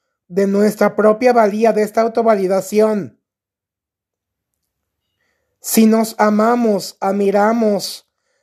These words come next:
respetamos, agradecemos y aplaudimos nuestras buenas acciones, nuestras buenas intenciones,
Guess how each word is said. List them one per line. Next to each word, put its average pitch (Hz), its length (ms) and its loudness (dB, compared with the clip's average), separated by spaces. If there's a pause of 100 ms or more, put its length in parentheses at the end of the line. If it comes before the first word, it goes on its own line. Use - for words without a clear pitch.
respetamos, 208 1120 0
agradecemos 202 1300 -4 (380)
y 190 100 0
aplaudimos 202 1200 0 (340)
nuestras 208 460 -2
buenas 220 480 2
acciones, 208 880 -4 (380)
nuestras 196 360 0
buenas 220 460 2
intenciones, 214 1400 -4